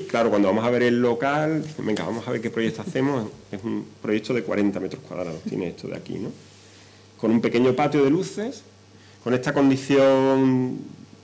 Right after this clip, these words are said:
casi de espacio excavado, en las manzanas densas de, de la ciudad,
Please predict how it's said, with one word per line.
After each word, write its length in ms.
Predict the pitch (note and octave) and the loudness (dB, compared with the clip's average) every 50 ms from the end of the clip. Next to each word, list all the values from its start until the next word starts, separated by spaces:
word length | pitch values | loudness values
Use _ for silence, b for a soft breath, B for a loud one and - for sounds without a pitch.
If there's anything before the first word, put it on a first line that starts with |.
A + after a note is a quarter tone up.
| - - | -18 -12
casi 280 | - A2 - - C3 A2+ | -10 -8 -4 -2 0 2
de 180 | A2+ A#2 A2+ | 4 4 4
espacio 340 | G#2 G#2+ - B2+ A#2+ - A#2+ | 2 0 -2 -6 -4 -4 -6
excavado, 480 | - - A#2+ A2+ C3+ D#3 D#3+ D#3 D3+ E3 | -6 -2 0 0 2 2 2 2 0 0
en 80 | D#3+ | 0
las 80 | C3+ A2 | -2 -2
manzanas 460 | G#2 G#2+ G2+ - - A2 A2 A2 G#2+ | -2 -2 -4 -4 -4 -2 -2 -2 0
densas 480 | A#2+ B2 B2 B2 B2 - A#2 A2+ A2 A2+ | 0 0 0 0 -2 -2 -4 -4 -2 -2
de, 300 | A#2 A2 G#2+ G#2 G#2+ G#2+ B B B B B B B - | -2 -2 -2 -2 -4 -6 B B B B B B B -4
de 120 | G#2 G#2+ | -2 -2
la 120 | G#2+ A2 | -2 -2
ciudad, 440 | - - C#3+ D3 D#3+ F3+ G3 A3 C4 | -2 0 2 4 4 4 4 2 -2